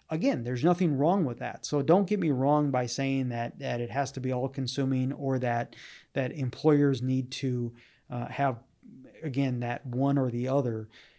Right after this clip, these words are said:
It really is about understanding your culture.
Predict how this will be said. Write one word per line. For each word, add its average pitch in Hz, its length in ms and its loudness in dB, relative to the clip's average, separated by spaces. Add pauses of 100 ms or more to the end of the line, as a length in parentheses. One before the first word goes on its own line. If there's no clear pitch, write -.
(160)
It 165 160 4
really 160 400 6
is 143 160 4
about 127 440 -2
understanding 156 640 4
your 127 80 0
culture. - 420 -8